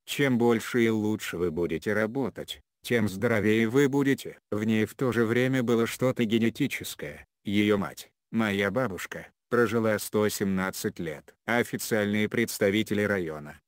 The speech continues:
где он жила, после её смерти опубликовали сообщение, выразив таким образом дань уважения.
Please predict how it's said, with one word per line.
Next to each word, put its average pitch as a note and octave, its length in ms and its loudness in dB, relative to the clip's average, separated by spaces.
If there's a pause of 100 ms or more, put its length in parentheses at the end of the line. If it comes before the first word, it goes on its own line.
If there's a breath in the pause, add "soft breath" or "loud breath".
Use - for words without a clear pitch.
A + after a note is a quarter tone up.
(120)
где G#2 400 2
он A#2+ 240 0
жила, A2 380 0 (220)
после B2 400 2
её A#2 140 2
смерти A2+ 460 2
опубликовали G#2+ 800 2
сообщение, G2 960 -4 (180)
выразив A2+ 540 2
таким F#2 400 0
образом F#2+ 500 0
дань G2 300 0
уважения. E2 760 -2